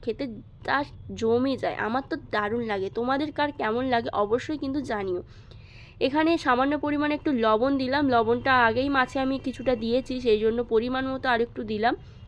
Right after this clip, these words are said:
লোটে মাছে বেশি লবণ হয়ে গেলে কিন্তু একদমই ভালো লাগবে না।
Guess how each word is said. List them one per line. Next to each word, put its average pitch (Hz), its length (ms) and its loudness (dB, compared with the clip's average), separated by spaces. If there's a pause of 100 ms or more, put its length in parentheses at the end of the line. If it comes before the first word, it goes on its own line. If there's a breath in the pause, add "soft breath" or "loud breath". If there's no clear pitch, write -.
(180)
লোটে 247 240 4
মাছে 269 260 0
বেশি 262 220 -2
লবণ 226 320 2
হয়ে 269 180 0
গেলে 254 160 2
কিন্তু 247 280 -4
একদমই 240 460 -2
ভালো 233 240 -2
লাগবে 196 300 -6
না। 190 140 -10